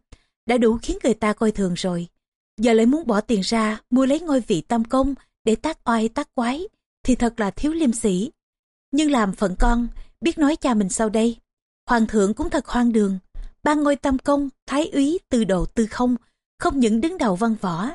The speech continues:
mà còn là hình mẫu về đạo đức cho bá quan. Chức vị quan trọng như thế, làm sao có thể dùng tiền mà mua được? Tào Tháo đưa mắt, cười nói, "Mong muốn làm rạng rỡ cho gia tộc của phụ thân, con có thể hiểu được.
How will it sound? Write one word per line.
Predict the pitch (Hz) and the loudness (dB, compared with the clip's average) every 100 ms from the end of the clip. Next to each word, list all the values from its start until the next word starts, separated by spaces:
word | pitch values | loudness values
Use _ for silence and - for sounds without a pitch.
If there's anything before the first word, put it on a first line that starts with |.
| - _ - | -12 _ -2
mà | 240 | 0
còn | 240 240 233 | 2 2 2
là | 202 | 2
hình | 226 214 | 2 4
mẫu | 196 240 | 2 2
về | 262 190 | 0 0
đạo | 180 196 | 0 -2
đức | 262 - | -2 -4
cho | - | -4
bá | 254 233 285 | 0 -2 0
quan. | 247 233 214 _ _ _ _ - | 0 0 -2 _ _ _ _ -4
Chức | 370 | -4
vị | 240 220 233 | 0 0 2
quan | 233 | 0
trọng | 226 202 208 214 | 2 0 0 0
như | 240 | 0
thế, | 247 269 370 _ _ - | 2 0 -2 _ _ -2
làm | 254 240 | 2 2
sao | - 330 | 0 -2
có | 381 | 0
thể | 285 | -2
dùng | 254 214 - | 0 -2 0
tiền | 202 190 196 | 0 0 0
mà | |
mua | 190 254 233 | 2 2 2
được? | 208 196 _ _ _ _ _ | 0 -2 _ _ _ _ _
Tào | 233 208 | -2 -2
Tháo | - 269 | 0 -2
đưa | 277 247 | 0 2
mắt, | 254 - _ - | 0 -2 _ -4
cười | 220 185 | -2 0
nói, | 196 202 - - _ _ _ _ _ _ _ _ | -2 -2 -4 -8 _ _ _ _ _ _ _ _
"Mong | 247 254 233 | 4 6 6
muốn | 254 339 | 4 2
làm | 330 185 | 0 -2
rạng | 170 190 | -2 -2
rỡ | 185 196 160 | 0 0 0
cho | 226 277 | 0 0
gia | 233 | 0
tộc | 208 185 - | 0 -4 -2
của | 240 | -6
phụ | - 175 | -4 -4
thân, | 156 214 226 220 _ _ _ _ | -2 0 0 -2 _ _ _ _
con | - 233 220 | 0 0 2
có | 302 | 0
thể | 269 | 0
hiểu | 254 190 | 2 0
được. | 214 196 165 | 2 0 0